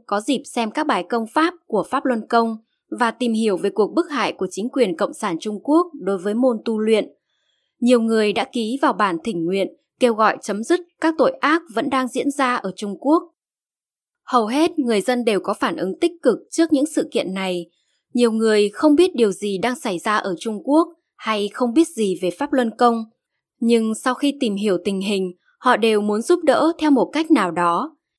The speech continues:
Nhiều người bày tỏ sự ủng hộ đối với Pháp Luân Công và cảm ơn các học viên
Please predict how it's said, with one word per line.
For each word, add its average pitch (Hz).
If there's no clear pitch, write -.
Nhiều 226
người 196
bày 196
tỏ 180
sự -
ủng 175
hộ 196
đối 196
với 196
Pháp 320
Luân 247
Công 233
và 220
cảm 202
ơn 277
các 339
học 294
viên 262